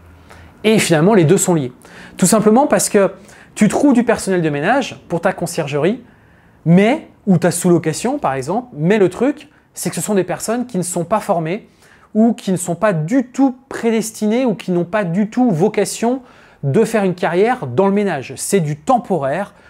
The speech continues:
ok, donc ils font des prestations, voilà, de eux, ce qui leur semble à peu près, euh, correct. Et le gros souci qu'on a aujourd'hui, c'est que s'il n'y a pas de formation notamment qui est liée au ménage,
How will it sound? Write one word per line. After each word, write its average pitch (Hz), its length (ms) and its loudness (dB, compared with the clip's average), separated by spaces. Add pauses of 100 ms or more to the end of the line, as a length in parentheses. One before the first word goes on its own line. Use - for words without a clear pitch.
(160)
ok, 175 320 -2
donc 175 240 -4
ils 160 60 -4
font 220 280 -2
des 170 240 0
prestations, 196 760 -4 (640)
voilà, 156 320 -2 (200)
de 143 200 -6
eux, 208 100 0
ce - 80 -6
qui - 100 -6
leur 156 140 0
semble 202 180 -2
à 170 40 -4
peu 151 120 -6
près, 196 300 2
euh, 139 360 -2
correct. 175 520 -2 (1200)
Et 233 260 4
le 170 100 4
gros 165 220 2
souci 233 360 0
qu'on 165 140 -4
a 147 80 -2
aujourd'hui, 151 500 2
c'est 185 200 -2
que 180 180 2
s'il - 220 -2
n'y 226 60 4
a 214 40 -2
pas 202 120 -2
de - 40 -10
formation 156 440 -8
notamment 147 360 -6
qui 123 280 -12
est 127 40 -8
liée 175 520 0 (380)
au 151 120 0
ménage, 160 500 -2